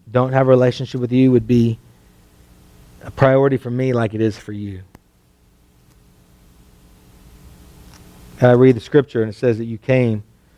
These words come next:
to seek and to save the lost. And I get too busy to walk across the street. So, Lord, I confess that.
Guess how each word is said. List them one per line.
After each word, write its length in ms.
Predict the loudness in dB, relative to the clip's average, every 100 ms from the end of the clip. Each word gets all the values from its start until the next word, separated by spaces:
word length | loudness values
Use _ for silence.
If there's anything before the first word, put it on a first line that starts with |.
| _ _ _
to 60 | -20
seek 420 | -4 4 4 4
and 100 | -2
to 60 | -2
save 400 | 2 4 4 2
the 80 |
lost. 580 | 2 4 2 -2 -14 _ _ _ _ _ _ _ _ _ _ _ _ _ _ _ _ _ -2
And 100 | 2
I 80 | 2
get 160 | 0
too 140 | -4 0
busy 280 | 2 2 0
to 80 |
walk 220 | 2 0 0
across 320 | -2 -2 -2
the 60 |
street. 300 | -16 -16 -16 -20 _ _ _ _ _ _ _ _ _ _ _ _ _ _ _ -20 -20 -20 -2
So, 120 | 4
Lord, 220 | 4 6
I 100 | 2
confess 540 | 0 -8 0 2 2
that. 300 | -2 -4 -4